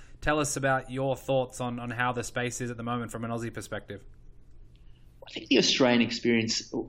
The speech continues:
Speaker 2: was, s-, we were very early, obviously, because betting is, is such a big part of the Australian culture and that it was legal here. We, we've had twenty plus years of experi-, experience. You, you've obviously got the,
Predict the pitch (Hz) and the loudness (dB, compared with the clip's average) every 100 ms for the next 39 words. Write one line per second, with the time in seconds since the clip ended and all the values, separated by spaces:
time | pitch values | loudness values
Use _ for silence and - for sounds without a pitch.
0 | - - - 120 120 117 - - - - | -10 -10 -4 4 6 6 0 -6 -12 -20
1 | - - - - - - - - - - | -20 -20 -20 -16 -16 -16 -6 -2 0 6
2 | 143 135 131 156 185 143 139 143 131 151 | 8 8 8 6 6 6 6 6 4 0
3 | 135 117 - 127 110 - - - 104 117 | -2 -2 0 2 2 0 -6 -10 -2 2
4 | 127 123 110 107 - - 107 - 123 120 | 4 4 2 0 -4 -6 -4 0 0 0
5 | 104 120 - 113 110 98 101 - - - | -2 -4 -2 2 2 2 -4 -8 -4 0
6 | 104 104 - 107 127 - - - 110 110 | 0 0 -4 -4 -2 -2 -4 -4 -2 0
7 | 101 80 107 - 110 127 131 - - 82 | 0 0 -2 2 4 6 4 2 -2 -2
8 | - - _ _ _ - 117 147 - 127 | -6 -14 _ _ _ -6 4 6 6 4
9 | 127 151 135 127 - - 123 127 123 110 | 4 4 4 0 0 0 2 2 2 -2
10 | 113 - 113 117 104 107 - 131 143 113 | -2 -2 0 2 0 -4 -2 4 6 6
11 | - 123 107 - - 135 135 117 - 110 | 4 -2 -4 -6 0 4 4 4 2 2
12 | 110 110 110 120 123 - 107 104 - 104 | 2 2 2 2 2 0 0 0 2 -2